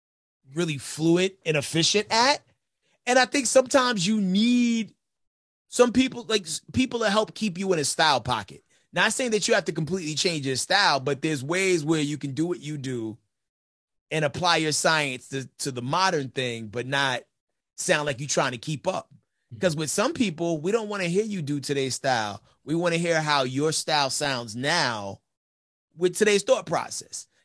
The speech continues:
Speaker 1: And I think it's hard to not get that, um, uh, that, that creative schizophrenia sometimes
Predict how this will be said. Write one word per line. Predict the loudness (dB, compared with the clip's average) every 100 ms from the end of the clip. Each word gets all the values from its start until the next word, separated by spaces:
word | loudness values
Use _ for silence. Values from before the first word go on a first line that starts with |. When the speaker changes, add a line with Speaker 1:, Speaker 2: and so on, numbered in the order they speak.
| _
Speaker 1:
And | -2
I |
think | -2 -2
it's | -4 -2
hard | 0 0 -2
to |
not | -2 0 0 -4 _ _ _ _ _
get | -6 -6 -2
that, | -2 0 -2
um, | -2 -4 -8 -14 -20 _ _ _ _ _ _ _ _ _ _ _
uh, | -2 -2 0
that, | -2 -4 -4 -6
that | -6 -6
creative | -2 0 0 -4
schizophrenia | -4 -6 -8 -6 -4 -4 -4 -6
sometimes | -6 -8 -8 -10 -10 -14 -18